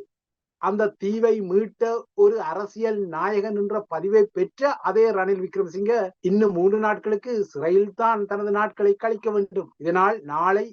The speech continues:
இந்தியாவில் நடைபெறும் பொதுநலவாய இளைஞர் உச்சி மாநாட்டுக்கு அவர் பிரதம விருந்தினராக கலந்து கொள்ளும் பயணத்தை செய்ய முடியாது. மாறாக சிறைச்சாலையில், இல்லை என்றால் அதன்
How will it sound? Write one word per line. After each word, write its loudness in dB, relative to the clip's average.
இந்தியாவில் -4
நடைபெறும் -6
பொதுநலவாய 0
இளைஞர் -2
உச்சி -10
மாநாட்டுக்கு -2
அவர் 0
பிரதம -4
விருந்தினராக -2
கலந்து -2
கொள்ளும் 0
பயணத்தை -4
செய்ய -12
முடியாது. 0
மாறாக 2
சிறைச்சாலையில், 0
இல்லை 4
என்றால் 0
அதன் -8